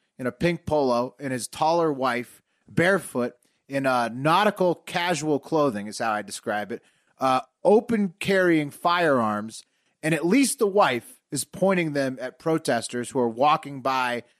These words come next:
the front of their very castle-esque home inside a gated community in Saint Louis. You guys have seen the pictures,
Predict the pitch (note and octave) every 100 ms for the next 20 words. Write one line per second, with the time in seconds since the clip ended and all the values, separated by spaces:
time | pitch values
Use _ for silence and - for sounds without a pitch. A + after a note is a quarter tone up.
0 | _ B2+ - F3+ F3 C#3 C#3+ D3+ D3 -
1 | - E3 F3+ D#3+ D#3 D3 B2 - - _
2 | _ - D3+ A#2 F2+ E2 G#2 B2 A2 G2
3 | B2+ A#2+ - A#2+ A2+ G#2+ G#2 F#2 - G2+
4 | F2+ E2 - G#2 B2 G#2+ - C#3 A#2 C#3+
5 | B2